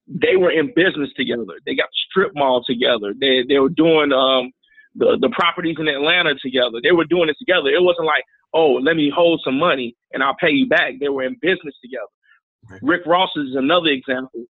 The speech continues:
Speaker 1: When his family members were coming to him, he asked them to come with a,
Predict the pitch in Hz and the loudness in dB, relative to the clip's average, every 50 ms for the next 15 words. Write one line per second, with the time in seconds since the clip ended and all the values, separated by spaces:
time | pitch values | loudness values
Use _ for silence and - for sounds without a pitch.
0 | _ _ _ _ _ _ _ _ _ - - 135 143 170 175 175 190 196 185 175 | _ _ _ _ _ _ _ _ _ -4 0 2 2 2 0 0 0 0 0 0
1 | 175 170 170 165 165 147 156 151 - 202 180 165 156 151 151 156 190 180 170 156 | 0 0 0 0 0 -2 -4 -6 -6 -4 -4 -2 0 0 0 0 2 0 0 0
2 | 175 180 165 156 151 147 - 180 175 151 139 131 - _ - - 175 156 147 147 | 0 0 0 0 -2 -2 -2 -4 -2 -2 -2 -4 -6 _ -6 -2 0 0 2 2
3 | 147 143 - 117 120 120 117 | 0 0 2 0 0 0 0